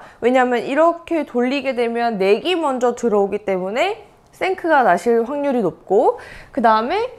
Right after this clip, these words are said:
헤드 페이스가 열리기 때문에 슬라이스 유발에 가장 치명적인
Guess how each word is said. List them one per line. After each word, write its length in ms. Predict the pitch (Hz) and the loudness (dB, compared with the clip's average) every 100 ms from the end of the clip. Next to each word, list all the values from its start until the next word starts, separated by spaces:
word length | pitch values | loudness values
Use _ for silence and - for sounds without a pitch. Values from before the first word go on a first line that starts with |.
| - | -4
헤드 220 | 453 440 | -2 0
페이스가 400 | 440 359 359 277 | 0 0 2 2
열리기 520 | 214 190 247 359 359 330 | 6 6 4 2 2 4
때문에 500 | 269 240 277 339 381 | 2 2 0 0 0
슬라이스 580 | - 427 466 440 - | 2 4 4 2 -4
유발에 580 | 269 208 190 196 277 381 - - - | -6 -2 -2 0 0 -2 -6 -20 -8
가장 420 | - 247 240 247 240 - | -2 0 0 -2 -6 -14
치명적인 840 | - 440 466 494 453 294 214 180 | -4 2 4 4 4 2 0 -4